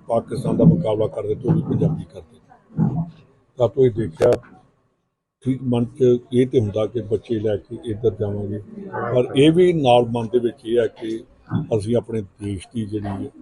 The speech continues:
ਇਹ ਫੌਜ ਆ ਉਹਦੇ ਨਾਲ ਖੜੇ। ਔਰ ਹਮੇਸ਼ਾ ਹੀ ਇਹ ਮੇਰੇ ਖਿਆਲ ਕਿ ਤੁਸੀਂ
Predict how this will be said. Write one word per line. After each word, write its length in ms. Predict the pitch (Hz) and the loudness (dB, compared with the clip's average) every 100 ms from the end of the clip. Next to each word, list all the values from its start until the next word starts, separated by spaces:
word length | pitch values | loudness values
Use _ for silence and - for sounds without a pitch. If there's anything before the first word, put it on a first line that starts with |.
| _ _ _ _ _ 98 | _ _ _ _ _ -2
ਇਹ 220 | 101 98 | 0 0
ਫੌਜ 500 | - - 101 107 113 | -6 -4 0 2 2
ਆ 40 | |
ਉਹਦੇ 260 | 120 107 101 | -2 -4 -4
ਨਾਲ 160 | 98 | -4
ਖੜੇ। 320 | - - - - 294 277 359 - - - - - _ - - - - _ - - | -2 -2 -2 -6 -10 -10 -12 -6 -6 -6 -8 -14 _ -6 -4 -4 -10 _ -2 6
ਔਰ 180 | 131 139 | 8 8
ਹਮੇਸ਼ਾ 420 | 127 123 113 147 | 6 6 6 4
ਹੀ 140 | 143 123 127 123 - | 2 0 -4 -10 -4
ਇਹ 240 | 120 117 110 127 | 0 0 0 -2
ਮੇਰੇ 160 | 117 120 | -4 -2
ਖਿਆਲ 220 | - 120 | 0 -2
ਕਿ 200 | - 120 | 2 0
ਤੁਸੀਂ 360 | - 117 117 | 0 -8 -8